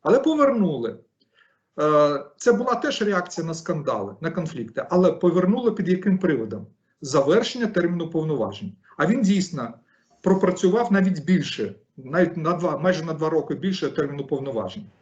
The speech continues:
От з пані Оксаною може бути схожа ситуація. У неї закінчується термін повноважень.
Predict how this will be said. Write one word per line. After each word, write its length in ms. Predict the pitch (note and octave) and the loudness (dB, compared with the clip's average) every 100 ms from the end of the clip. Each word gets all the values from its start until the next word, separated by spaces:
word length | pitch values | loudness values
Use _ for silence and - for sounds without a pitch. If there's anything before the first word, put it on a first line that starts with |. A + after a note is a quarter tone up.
| _ - - - _ | _ -20 -20 -20 _
От 180 | G#3 G#3+ | 4 4
з 60 | |
пані 260 | - C#4 C#4 | 2 2 2
Оксаною 440 | C4+ D4+ D4+ C#4 | 0 0 0 0
може 180 | C4 A3 | -2 -4
бути 220 | G#3+ F#3+ | -4 -4
схожа 340 | - A#3+ G3 F#3+ | -2 0 2 0
ситуація. 720 | - F3 D3+ G#2+ - - - _ _ - _ _ | -2 -4 -4 -6 -8 -14 -16 _ _ -20 _ _
У 120 | G#3 | 4
неї 220 | G3 C4 B3+ | 4 4 4
закінчується 720 | G3+ G#3+ A#3 G3 F3 D#3+ - | 2 0 -2 0 0 -2 -6
термін 360 | D3+ C3+ B2 | -6 -6 -10
повноважень. 600 | C3 A#2+ A2+ G2 F#2 F#2 | -10 -8 -8 -6 -8 -10